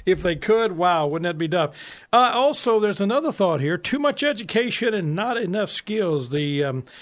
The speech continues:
Reserve Bank of New York has come out with this one, says the nation's percentage of recent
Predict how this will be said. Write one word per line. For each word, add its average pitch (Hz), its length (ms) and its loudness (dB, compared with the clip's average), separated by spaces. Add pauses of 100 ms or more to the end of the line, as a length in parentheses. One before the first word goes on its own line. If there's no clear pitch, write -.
Reserve 170 400 4
Bank 226 220 0
of 196 100 0
New 196 100 0
York 226 360 2
has 175 140 -6
come 180 160 0
out 175 120 0
with 147 120 2
this 208 140 0
one, 185 80 -4
says 156 260 -2
the 151 100 -2
nation's 214 460 -2
percentage 190 500 -2
of 135 160 -2
recent 214 480 -2